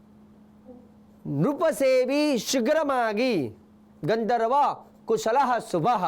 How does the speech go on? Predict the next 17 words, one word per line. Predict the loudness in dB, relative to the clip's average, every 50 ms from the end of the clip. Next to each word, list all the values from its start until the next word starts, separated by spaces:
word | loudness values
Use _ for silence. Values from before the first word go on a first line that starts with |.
| -4 -6 -10 -18 -20 -20 _ _ _ _ _ _ _ _ _ _ _ _ -20 -20 -20 -20 _ -20 _ -20 -20 -20 -20 _ -20 -18 -6 -2
મીનરાશો | 0 0 2 2 2 2 2 2 2 2 2 0 0 0 0 2 2 2 0 -2 -6 -10 -16 -20 -20 -20 -20 -20 -20 -20 -20 -20 -20 -20 -20 -20
સમત્પન્નો | -10 -6 -4 0 0 0 -2 -4 -4 -4 -2 -2 0 0 0 2 2 2 2 2 0 0 -2 -6 -10 -16 -20 _ _ _ _ -20 -20 -14 -12
જાયતે | -4 -2 0 0 2 2 2 2 0 0 0 2 2 2 2 0 -2 -6 -8 -14 -20 -20 -20 -20 -20 -20 -20 -20 -10 -4
બંધુવત્સલઃ. | -4 -2 -2 0 0 0 0 0 0 -2 -6 -6 -2 -2 0 0 -2 -2 -4 -6 -6 -8 -16 -20 -20 -20 _ -20 _ _ _ _ _ _ _ _ _ _ _ _ -2
આ | -2 -2
છે | 0 -2 -2
મીન | 0 0 0 2 2 0
રાશિ. | 0 0 -2 -4 -6 -8 -10 -10 -14 -20 -20 -20 -20 -20 -8 -2
મીન | 0 0 2 0 0
રાશિ | 0 0 -2 -2 -2
એટલે | 0 0 0
દ, | 0 0 2 2 2 0 0
ચ, | 0 0 0 0
જ, | 0 0 0 0
થ | 0 0
અક્ષરવાળા | 0 0 0 -2 -2 -2 -2 0 0 0 0 0 -2
વ્યક્તિ. | -2 -4 -6 -8 -12 -12 -12